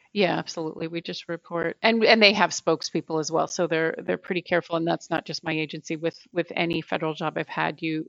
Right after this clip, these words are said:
you have to clear, uh, any media appearance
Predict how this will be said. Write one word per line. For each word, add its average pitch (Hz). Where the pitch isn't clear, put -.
you 165
have 170
to 165
clear, 160
uh, -
any 175
media 165
appearance 160